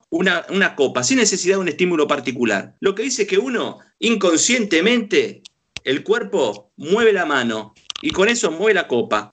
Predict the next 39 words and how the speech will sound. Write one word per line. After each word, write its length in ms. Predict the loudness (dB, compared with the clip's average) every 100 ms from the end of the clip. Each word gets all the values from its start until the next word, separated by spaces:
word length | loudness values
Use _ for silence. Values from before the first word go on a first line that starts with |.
| -8
O 120 | -4
sea, 360 | 0 0 0 -4
inconscientemente 720 | -2 0 0 2 2 2 0
la 120 | 0
gente 320 | 0 0 2
dice 260 | -2 0 -2
que 100 | 0
es, 140 | 0
eh, 220 | -2 0 0
una 420 | -2 -2 -2 -2
fuerza 380 | 0 0 0 0
paranormal 520 | 0 0 2 2 2
o 40 |
sobrenatural, 800 | 2 4 4 2 2 2 0 -6 _
pero 220 | -4 -2 -2
los 140 | -2
investigadores 720 | -2 -2 0 0 0 0 0
dicen 340 | 0 -2 -2 0
que 220 | 0 2
eso 160 | 0
se 100 | -2
llama 480 | 0 0 0 -2 -6 -2
este 240 | -2 0
efecto. 580 | 0 0 -2 -6 -8 -10 _
También 320 | 0 2 2
dicen 240 | 0 0
que 80 | 0
pasa 240 | 0 2 2
lo 120 | 2
mismo 520 | 2 2 0 -2 -10 -4
con, 400 | 0 2 2 2
¿vieron 260 | 2 2
ustedes 360 | 0 0 -2 -2
también 380 | -2 0 0 0
con, 400 | 0 0 2 -2
eh, 100 | -2
poner 340 | 0 2 4
un 160 | 2 0
péndulo 680 | 0 0 -2 -2 -4 -6